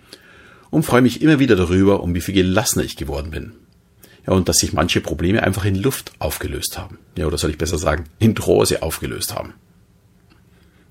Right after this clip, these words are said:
Eine feine Sache, also wer da Lust hat, kann dieses gerne ausprobieren. Die Links zu den Selbsthypnose-Seminaren und auch zu meiner Hypnose-App stelle ich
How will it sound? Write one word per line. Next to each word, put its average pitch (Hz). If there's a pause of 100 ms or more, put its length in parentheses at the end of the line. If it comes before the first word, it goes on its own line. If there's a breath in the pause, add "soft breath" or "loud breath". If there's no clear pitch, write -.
Eine 87
feine 113
Sache, 123
also 82
wer 76
da 73
Lust -
hat, 85 (340 loud breath)
kann 82
dieses 82
gerne 78
ausprobieren. - (960 loud breath)
Die 117
Links 160
zu 120
den 87 (280)
Selbsthypnose-Seminaren 98 (560)
und 78
auch -
zu -
meiner 73
Hypnose-App 107
stelle -
ich -